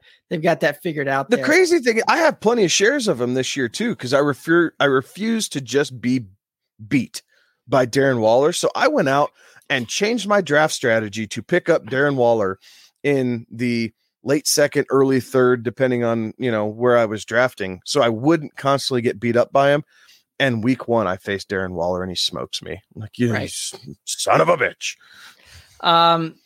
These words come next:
Speaker 1: another little bit more information coming in from Ryan on that team is running backs now are Dalvin Cook, Antonio Gibson, Myles Gaskin. Um, I kinda like that roster construction there.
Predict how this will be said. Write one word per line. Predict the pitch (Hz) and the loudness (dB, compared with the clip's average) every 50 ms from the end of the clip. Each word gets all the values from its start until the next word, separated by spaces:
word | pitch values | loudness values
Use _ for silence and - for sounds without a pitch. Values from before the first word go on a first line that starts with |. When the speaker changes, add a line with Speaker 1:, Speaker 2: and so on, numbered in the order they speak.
| _ _ | _ _
Speaker 1:
another | - 208 202 202 202 | -2 0 2 2 2
little | 190 180 196 196 190 | 2 2 0 0 2
bit | 185 196 196 | 0 -2 -2
more | 196 196 196 | -2 0 0
information | 190 185 - 180 190 190 180 - - - | 0 -2 -4 -4 -4 -4 -2 -4 -4 -4
coming | 185 180 180 175 | -4 -2 -2 -2
in | 170 160 | -4 -4
from | - 170 170 160 | -6 -6 -2 0
Ryan | 160 160 160 165 160 | 2 2 2 2 2
on | 160 156 | 0 0
that | 151 151 143 147 | 0 -2 -2 -4
team | - - 170 165 160 156 | -4 -6 -4 -2 -2 -2
is | 151 147 139 - | -4 -4 -2 -2
running | 180 170 165 160 | 0 0 0 2
backs | 160 156 151 143 - | 2 0 0 0 -2
now | 165 165 160 156 | -2 0 2 2
are | 151 139 | 2 2
Dalvin | 143 156 151 156 147 151 143 135 | 2 2 2 2 2 -2 -6 -6
Cook, | - - 156 143 139 - | -4 -4 -4 -2 -4 -4
Antonio | 151 143 - 147 147 143 139 135 | -6 -6 -4 -4 -4 -2 -4 -4
Gibson, | 135 143 139 135 - - 147 135 | -4 -4 -6 -6 -6 -8 -6 -6
Myles | 131 127 123 120 117 117 - | -4 -4 -6 -6 -8 -10 -6
Gaskin. | - 160 156 147 147 143 - - 156 143 139 139 139 - - - _ _ _ _ _ | 0 2 2 2 2 0 -2 -4 -4 -4 -4 -6 -10 -14 -20 -20 _ _ _ _ _
Um, | - - 151 147 143 143 143 135 - - | -2 0 2 4 4 2 2 0 -2 -2
I | 143 165 | -4 -2
kinda | - 175 170 165 156 | 0 2 2 2 4
like | 147 151 151 139 - | 2 2 0 0 -2
that | 151 143 143 | -2 -2 0
roster | 151 156 151 143 - - 156 | 0 -2 -2 -2 -4 -8 -10
construction | 139 - 151 143 - - - 147 139 - - - 143 139 | -10 -10 -10 -10 -8 -6 -6 -6 -6 -6 -8 -8 -8 -8
there. | 139 135 135 135 131 | -8 -8 -8 -10 -12